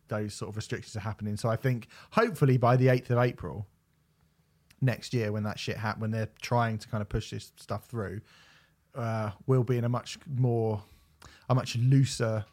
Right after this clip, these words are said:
type of society at that point. A much, you know, the, the, ev-, the regulations will have eased right down.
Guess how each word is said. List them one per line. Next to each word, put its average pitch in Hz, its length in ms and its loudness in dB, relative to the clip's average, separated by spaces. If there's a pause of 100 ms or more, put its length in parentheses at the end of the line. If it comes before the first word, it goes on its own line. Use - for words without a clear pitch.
(120)
type 113 360 -2
of 104 360 -4
society 107 600 -2
at - 100 -8
that - 200 -6
point. 95 240 -6
A 104 40 -6
much, - 340 -6
you 110 100 -4
know, 101 160 -4
the, 104 220 -6 (100)
the, 104 120 -8 (640)
ev-, 117 220 -4
the 113 100 -4
regulations 110 480 -4
will 104 80 -4
have 104 140 -6
eased 107 280 -6
right 107 200 -4
down. 101 320 -8